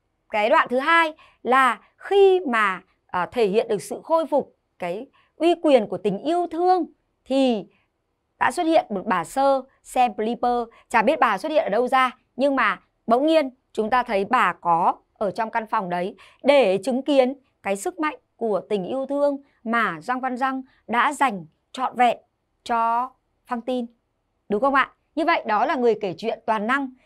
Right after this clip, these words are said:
Và người kể chuyện ấy sẽ di chuyển mã kể của mình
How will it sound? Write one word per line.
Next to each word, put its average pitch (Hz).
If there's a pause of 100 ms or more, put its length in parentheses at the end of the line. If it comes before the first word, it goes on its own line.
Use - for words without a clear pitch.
(120)
Và 262
người 262
kể 220
chuyện -
ấy 208 (140)
sẽ 285
di 370
chuyển 208
mã 294 (480)
kể 226
của 190
mình 190